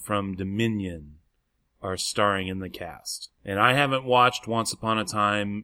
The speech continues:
in a very long time, so I could not tell you who that is. And I don't believe I've ever seen Dominion, so I could not tell you who Luke Allen Gale is.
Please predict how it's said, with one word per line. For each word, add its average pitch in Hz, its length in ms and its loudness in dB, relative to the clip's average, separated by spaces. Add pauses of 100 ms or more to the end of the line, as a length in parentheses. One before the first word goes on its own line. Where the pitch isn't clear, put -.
in 107 160 -4
a 98 80 -2
very 107 440 4
long 123 340 2
time, 135 480 -2 (400)
so - 160 0
I 117 80 6
could 113 240 0
not 123 260 2
tell 123 180 4
you 110 180 2
who 107 160 2
that 95 200 0
is. - 380 -8 (500)
And 113 540 4
I 110 120 2
don't 123 280 0
believe 120 220 2
I've 107 120 0
ever 107 140 2
seen 104 280 0
Dominion, 92 680 -4 (680)
so - 160 -2
I 101 80 2
could 101 140 -2
not 104 200 0
tell 101 140 -2
you 92 120 -4
who 92 160 -4
Luke 92 180 -6
Allen 87 300 -6
Gale 78 360 -14
is. - 220 -14